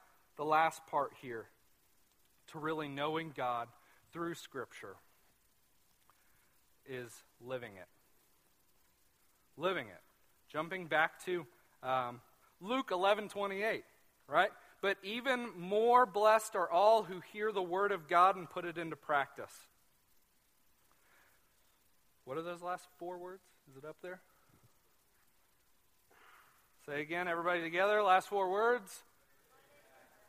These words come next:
Right. He's actually saying there's a blessing to those who actually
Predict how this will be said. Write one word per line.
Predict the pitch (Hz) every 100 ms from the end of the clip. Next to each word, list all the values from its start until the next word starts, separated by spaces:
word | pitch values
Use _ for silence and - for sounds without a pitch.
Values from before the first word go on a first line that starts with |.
| - - _ _ _ _ _ - - -
Right. | 156 - - - - - - - - _ _ _ _ _ _ _ _ _ _ _ _ _ _ _ _ _ _ _ _ _ _ _ _ _ _ _ _ _ _
He's | 214
actually | 220 - 220
saying | 185 175 165
there's | 165
a | 151
blessing | 131 151 165 127 95 - _ -
to |
those | 123 123 120
who | 123
actually | 120 117 - 110